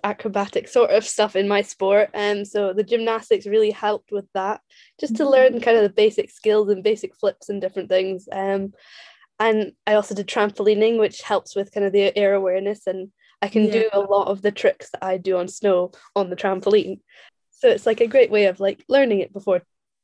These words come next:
Speaker 1: going and just, like, sending it on the snow. Um,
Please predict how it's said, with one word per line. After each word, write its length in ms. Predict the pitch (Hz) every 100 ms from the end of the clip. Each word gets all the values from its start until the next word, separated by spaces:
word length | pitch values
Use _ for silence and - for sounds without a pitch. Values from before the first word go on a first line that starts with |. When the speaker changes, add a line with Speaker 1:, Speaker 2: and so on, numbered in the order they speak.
| _ _ _
Speaker 1:
going 340 | 226 196 185 -
and 100 | 190
just, 200 | - -
like, 120 | 190
sending 360 | - 190 190 180
it 100 | 180
on 60 |
the 60 | 196
snow. 400 | 202 254 214 - -
Um, 500 | 202 208 214 208